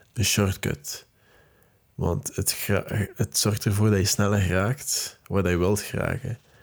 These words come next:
Dan welk pad dan ook. Maar dan heb je ook de coolde zak, hè. Het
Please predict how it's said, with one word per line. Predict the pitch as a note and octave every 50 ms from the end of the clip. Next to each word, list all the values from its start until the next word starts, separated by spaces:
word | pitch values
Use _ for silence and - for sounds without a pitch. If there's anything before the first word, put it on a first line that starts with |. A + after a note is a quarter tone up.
| - _ _ _ _
Dan | - F#2+ G2 F2 - -
welk | E2+ F2+ G2+ G#2+ - - - -
pad | F#2+ G2+ - - - - -
dan | G2 F#2+ E2+ F2 F2
ook. | E2+ E2 C#2+ - - - - - - _ - _ _ -
Maar | F#2 F#2 F2
dan | - F2+ F#2
heb | F2 -
je | - A2+
ook | A2 A2 G#2
de | G2 F#2+ -
coolde | - A#2 A2+ A2+ G#2 G#2
zak, | G#2 - - - E2+ - -
hè. | G2
Het | A#2 C3+